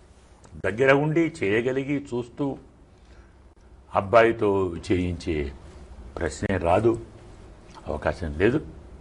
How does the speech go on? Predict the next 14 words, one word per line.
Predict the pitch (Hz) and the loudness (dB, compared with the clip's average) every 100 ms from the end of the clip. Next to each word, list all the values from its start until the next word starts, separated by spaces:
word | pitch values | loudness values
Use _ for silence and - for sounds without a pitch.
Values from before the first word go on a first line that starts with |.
| - - - - - - | -20 -20 -20 -20 -20 -8
కొడుకే | - - 95 | -8 -2 0
చేస్తాడు, | 90 85 - 127 127 | 0 -2 2 2 2
కొడుకే | - 95 80 82 | -6 -6 -4 -4
చెయ్యాలి. | - 78 - - - - - - - - - - - - | -6 -4 -4 -6 -10 -18 -18 -20 -20 -20 -20 -20 -20 -10
మనం | 85 80 | -8 -4
చెప్పామే, | 85 - 110 120 - - - - - - - | -2 2 2 2 -4 -14 -20 -20 -20 -20 -8
ఈ | 101 135 156 170 | -2 2 6 6
కారణాలు | 170 156 135 143 143 147 147 147 | 6 10 10 12 10 10 10 8
ఉంటే | 120 143 151 208 196 160 160 - - 202 | 4 0 2 8 10 10 6 0 -12 -4
ఇక | 185 | 0
తప్పదు. | 165 101 76 - - - - - - - - - - - - - - | 0 -2 -6 -10 -16 -20 -20 -20 -20 -20 -20 -20 -20 -20 -20 -18 -12
అంతేకాదు, | 101 165 151 156 175 156 156 - - - - - - | 0 2 8 8 8 6 2 -6 -20 -20 -20 -16 -2
వీరెవ్వరూ | 127 135 120 120 139 190 202 214 | 4 6 8 6 10 12 12 12
లేకుంటే | 190 180 175 160 135 - | 10 10 4 -2 -2 -4